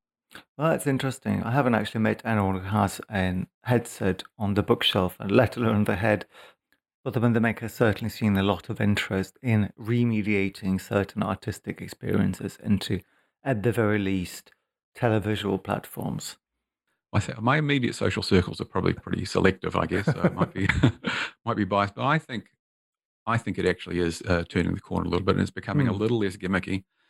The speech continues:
Speaker 2: So personally, I recently got the Oculus Quest two, and it's such a step ahead in comfort. And, you know, the, the problem with early headsets is they were so bulky and they were
Speaker 1: Yeah.
Speaker 2: tethered to things, and,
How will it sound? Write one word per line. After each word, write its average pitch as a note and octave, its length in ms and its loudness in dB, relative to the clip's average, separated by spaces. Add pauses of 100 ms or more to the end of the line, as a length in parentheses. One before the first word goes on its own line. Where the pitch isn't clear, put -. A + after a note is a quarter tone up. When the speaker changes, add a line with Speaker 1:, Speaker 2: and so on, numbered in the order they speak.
(320)
Speaker 2:
So G2 360 -2 (160)
personally, G#2+ 280 -2
I G2 100 4
recently G2 360 2
got F#2+ 240 0
the F#2+ 120 -4
Oculus F2+ 300 -2
Quest - 300 -2
two, F#2 240 0 (540)
and G#2+ 200 2
it's - 240 -4
such C3+ 220 -2
a G2+ 60 2
step - 280 -2
ahead E2+ 440 0 (100)
in F2+ 600 2
comfort. G2+ 540 -4 (220)
And, F2 600 0 (420)
you G2 100 0
know, F2+ 140 2
the, G2 160 -6
the G2+ 80 -6
problem C#3 220 0
with F#2 120 2
early F#2 260 0
headsets F2 360 -6
is F#2 120 -6
they F#2 120 4
were F2+ 60 4
so F2+ 200 2
bulky F2 400 -2
and F2 140 2
they F2 80 0
were F2 100 -2
Speaker 1:
Yeah. - 140 2
Speaker 2:
tethered F2 300 0
to F2+ 80 -4
things, F2+ 400 0
and, E2+ 180 -4